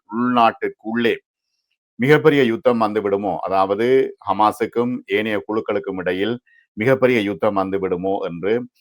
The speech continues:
ராணுவ ஆய்வாளர்கள் அச்சம் தெரிவிக்கிறார்கள். இஸ்ரேலிய ஆக்கிரமிப்பு படைகளுடன் தொடர்ந்து பணியாற்றுகின்ற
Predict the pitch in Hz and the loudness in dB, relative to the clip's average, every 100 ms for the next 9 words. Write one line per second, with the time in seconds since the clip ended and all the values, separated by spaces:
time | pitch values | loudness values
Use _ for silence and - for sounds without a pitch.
0 | _ - 104 110 117 110 110 90 85 87 | _ 2 6 6 6 2 2 0 -2 -4
1 | 85 82 82 - 98 - _ _ - 87 | -2 -2 -2 -2 -4 -4 _ _ -8 -8
2 | - - 107 98 85 85 82 87 87 80 | -2 0 0 -2 -6 -4 -4 2 2 2
3 | 82 82 143 143 127 107 113 110 107 - | -8 0 2 6 6 6 2 -2 -4 -6
4 | 98 90 90 92 101 110 101 104 107 101 | -2 -2 -2 0 0 0 0 -2 -2 -4
5 | 90 92 87 92 92 92 123 | -6 -4 -4 -6 -6 4 4